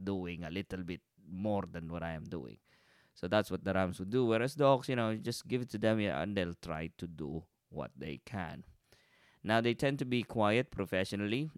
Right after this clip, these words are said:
and they do not attract a lot of attention, but they are there and they will always assist on others and will always be there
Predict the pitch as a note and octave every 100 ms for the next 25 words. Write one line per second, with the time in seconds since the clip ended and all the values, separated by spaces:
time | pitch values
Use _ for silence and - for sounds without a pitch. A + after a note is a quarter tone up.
0 | - G2 G2 F#2 F#2+ F2+ G#2 G2 G2 -
1 | _ _ - F#2 - G2 F2 - F#2 F2+
2 | E2+ F2 F2+ - A#2 A2+ F#2+ E2+ F2 _
3 | _ _ _ _ _ - A#2 B2 C3+ -
4 | A2 A2 G#2+ G2+ F#2 G#2 A2 A2+ G#2 F#2+
5 | F2+ F2+ G2 G#2+ G#2+ G2+ F2+ G#2 - A2+
6 | A#2+ A2 F#2+ G2 A#2 - - - _ _
7 | _ - G#2+ G#2+ G2 G#2 F#2+ - G#2 G#2+
8 | A2 A2 A2 G#2+ - A2+ A2+ G#2